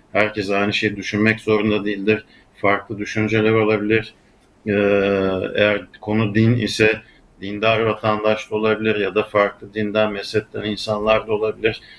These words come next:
ya da dindar olmayan vatandaşlar da olabilir. Yani sadece din bağlantılı söylemiyorum. Dolayısıyla burada çoğulcu bir yapı vardır.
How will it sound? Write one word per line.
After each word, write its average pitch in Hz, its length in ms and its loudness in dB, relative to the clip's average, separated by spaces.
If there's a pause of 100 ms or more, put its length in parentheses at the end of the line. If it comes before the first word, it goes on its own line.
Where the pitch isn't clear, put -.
(160)
ya 101 140 0
da 113 260 4 (200)
dindar 104 320 0
olmayan 110 480 2
vatandaşlar 107 840 0
da 107 40 4
olabilir. 110 420 2
Yani 95 200 0
sadece 98 400 0
din 104 200 0
bağlantılı 101 540 0
söylemiyorum. 110 640 0 (400)
Dolayısıyla 127 480 0
burada 139 260 0
çoğulcu 147 440 2
bir 139 60 2
yapı 101 280 2
vardır. 85 460 -2